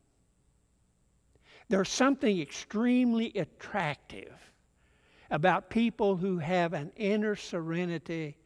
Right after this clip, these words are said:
and an unfaked smile. And that's what he's talking about. If you go over into the next chapter,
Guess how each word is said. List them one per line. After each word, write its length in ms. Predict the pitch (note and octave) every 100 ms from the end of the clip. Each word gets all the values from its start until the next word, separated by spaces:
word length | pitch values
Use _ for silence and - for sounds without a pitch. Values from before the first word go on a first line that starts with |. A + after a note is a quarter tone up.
| _ - - - -
and 160 | D#3+
an 160 | D#3 F3+
unfaked 880 | A3 G3 G3 E3+ - F3+ D#3+ D3 -
smile. 560 | - - C#3+ G2 D#2+ - _ _ _ _ _ _ _ _ _ _ _ _ _ _ _ _ _ _ _ _ _ _ _ _ _ _ _ _ _ _ _ _ _ _ _ _
And 100 | F3+
that's 180 | G#3+ A3
what 120 | G#3
he's 120 | G3 -
talking 380 | A3 G#3+ -
about. 320 | D#3 G2+ F#2 - _ _ _ _ _ _ _ _ _ _ _ _ - - - _ _
If 160 | - E3+
you 60 | F3+
go 220 | G#3 G#3
over 120 | G#3+
into 340 | G3+ G#3 F3+
the 120 | D3 D#3
next 300 | F3 G3+ -
chapter, 460 | D3+ C3+ - D#3